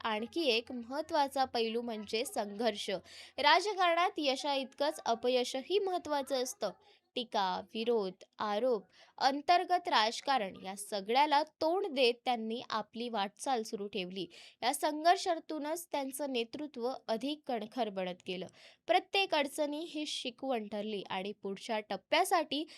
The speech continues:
तयार करणारी ठरली. आज महेशदादा लांडगे हे केवळ एक व्यक्ती नाहीत, तर पिंपरी चिंचवडच्या राजकारणात एक स्वतंत्र ओळख बनलेली आहे. त्यांची पूर्ण जडणघडण पाहिली तर लक्षात येतं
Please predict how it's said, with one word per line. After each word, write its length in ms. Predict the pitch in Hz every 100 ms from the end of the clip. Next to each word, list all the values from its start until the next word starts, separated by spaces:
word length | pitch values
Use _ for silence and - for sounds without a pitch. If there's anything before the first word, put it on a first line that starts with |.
| - -
तयार 300 | 370 381 359
करणारी 520 | 359 262 240 233 208
ठरली. 340 | - 180 - - - -
आज 240 | 381 381
महेशदादा 720 | 339 320 370 349 330 330 330
लांडगे 420 | 339 277 285 247 240
हे 180 | 294
केवळ 340 | 302 302 269 285
एक 340 | - 262 269
व्यक्ती 420 | 220 214 220 254
नाहीत, 300 | 208 185 208 - _
तर 60 | 196 185
पिंपरी 360 | 185 196 - 285
चिंचवडच्या 720 | 294 269 262 269 262 - 277
राजकारणात 760 | 247 214 320 349 359 311 262 269 - - -
एक 220 | 370 403
स्वतंत्र 640 | - 330 302 339 349 359 320
ओळख 340 | 262 247 294 285
बनलेली 520 | 254 254 262 202 190
आहे. 280 | 190 208 208 -
त्यांची 380 | 262 285 403
पूर्ण 380 | 415 339 330 349 392
जडणघडण 640 | 320 302 320 269 240 269
पाहिली 420 | - 240 214 226 226
तर 100 | 247
लक्षात 500 | 240 208 - 320 381
येतं 300 | 320 254